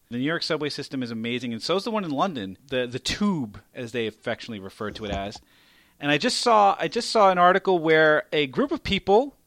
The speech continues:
got busted on the Tube for having a full-on rave.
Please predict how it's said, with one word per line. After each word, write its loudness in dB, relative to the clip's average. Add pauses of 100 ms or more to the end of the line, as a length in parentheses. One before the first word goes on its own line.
(140)
got 2
busted 4 (160)
on 2
the -2
Tube 0 (240)
for 0
having 6
a 0
full-on 2
rave. 2